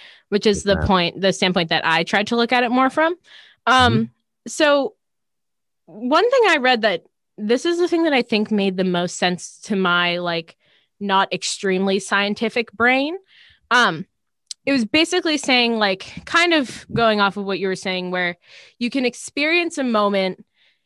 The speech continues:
Speaker 1: with some sort of trigger that, um, relates to another moment you've experienced before, and your brain
Speaker 2: Mm.
Speaker 1: pieces them together and mushes them into something, and it makes
Speaker 2: And
Speaker 1: you
Speaker 2: then
Speaker 1: feel
Speaker 2: it is not.
Speaker 1: deja vu.
Speaker 2: Yeah.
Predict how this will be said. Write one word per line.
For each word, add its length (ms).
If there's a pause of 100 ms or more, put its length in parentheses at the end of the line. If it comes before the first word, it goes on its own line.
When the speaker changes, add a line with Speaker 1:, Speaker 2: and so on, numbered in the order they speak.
(240)
Speaker 1:
with 240
some 420
sort 260
of 140
trigger 420
that, 280 (580)
um, 720 (320)
relates 540
to 100
another 320
moment 320
you've 120
experienced 580
before, 440 (360)
and 120
your 80
brain 280
Speaker 2:
Mm. 80
Speaker 1:
pieces 360
them 160
together 380
and 100
mushes 360
them 160
into 240
something, 500 (400)
and 100
it 60
makes 180
Speaker 2:
And 100
Speaker 1:
you 20
Speaker 2:
then 60
Speaker 1:
feel 200
Speaker 2:
it 160
is 100
not. 180
Speaker 1:
deja 280
vu. 100
Speaker 2:
Yeah. 160